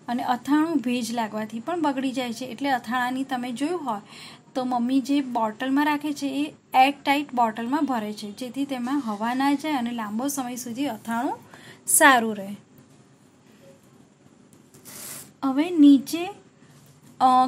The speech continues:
કેટલાક ખોરાકના ઉદાહરણ આપ્યા છે અને થોડી સાદી પદ્ધતિઓ આપી છે કે જેના દ્વારા આપણે ખોરાકને એક બે દિવસ સુધી સારી રીતે સાચવી શકીએ અને સાચા જોડકા જોડો.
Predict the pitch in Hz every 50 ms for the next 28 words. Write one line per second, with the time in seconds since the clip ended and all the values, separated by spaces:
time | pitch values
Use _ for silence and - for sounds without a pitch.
0 | 254 - - 285 285 - - 294 349 - - - - 285 269 240 247 262 262 294
1 | 302 349 320 277 240 240 262 277 294 294 294 277 233 - - - 240 254 247 -
2 | - 349 330 302 330 302 - 285 285 294 320 294 - 285 240 226 277 285 285 -
3 | 277 220 214 262 247 233 - 220 202 - - - 220 214 - 240 226 - 320 269
4 | - 285 269 247 262 285 285 269 294 285 285 320 320 294 233 - 254 277 320 392
5 | - - - - - - - _ - - 277 247 240 247 254 254 254 294 320 339
6 | 330 - 262 254 220 220 233 285 302 269 285 262 269 285 285 - - 240 269 311
7 | 294 - - 240 220 220 233 233 240 240 226 - 349 415 - - - 339 302 294
8 | 294 - 285 277 - - 208 190 - - - - - - - - - - - -
9 | - - 247 240 262 277 - - 254 214 208 - - 285 302 262 - 247 233 214
10 | 214 214 - 311 349 339 233 - 302 269 220 196 196 208